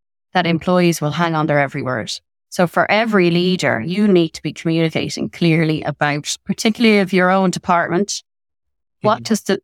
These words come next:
Speaker 1: big organizational strategy mean for them? Break it down. What are your own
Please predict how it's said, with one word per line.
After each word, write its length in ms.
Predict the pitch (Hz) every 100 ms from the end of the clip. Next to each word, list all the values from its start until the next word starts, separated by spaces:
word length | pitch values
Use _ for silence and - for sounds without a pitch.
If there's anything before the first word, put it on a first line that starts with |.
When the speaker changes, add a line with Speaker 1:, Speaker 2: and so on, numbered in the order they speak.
| _
Speaker 1:
big 240 | 220 214
organizational 800 | 190 165 165 170 147 160 - 147
strategy 500 | - 151 147 135 151
mean 420 | 151 151 156 147 - _
for 280 | - 170 151
them? 320 | 147 143 - - _
Break 300 | - 214 208
it 60 | -
down. 360 | - 151 104 143 _ _
What 160 | 220 233
are 80 |
your 280 | 214 196 180
own 420 | 190 190 185 175